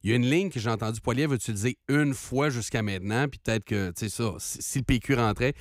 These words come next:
il va pouvoir l'utiliser souvent. La dernière fois que les conservateurs étaient au pouvoir, il n'y avait pas de mouvement souverainiste, il n'y avait pas de, ou séparatiste, là, appelez ça comme vous voulez, lui, il utilise séparatiste, là. Il n'y avait pas de mouvement séparatiste au Canada.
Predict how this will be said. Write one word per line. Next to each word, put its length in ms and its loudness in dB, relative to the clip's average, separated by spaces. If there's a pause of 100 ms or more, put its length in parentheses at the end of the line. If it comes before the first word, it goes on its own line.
(200)
il 60 -4
va 40 -4
pouvoir 220 4
l'utiliser 420 -2
souvent. 280 2 (840)
La 80 -14
dernière 340 2
fois 100 2
que 60 -2
les 80 0
conservateurs 600 2
étaient 140 0
au 60 0
pouvoir, 400 0
il 40 0
n'y 60 2
avait 160 2
pas 160 0
de 60 0
mouvement 320 2
souverainiste, 520 0
il 20 -2
n'y 40 2
avait 40 0
pas 100 -2
de, 120 0
ou 160 -4
séparatiste, 600 -4
là, 60 -2
appelez 180 -2
ça 60 -4
comme 140 2
vous 60 -2
voulez, 180 2
lui, 180 2
il 40 2
utilise 280 -2
séparatiste, 520 -2
là. 80 0 (300)
Il 120 0
n'y 40 8
avait 80 6
pas 120 6
de 60 6
mouvement 280 4
séparatiste 580 0
au 60 2
Canada. 440 0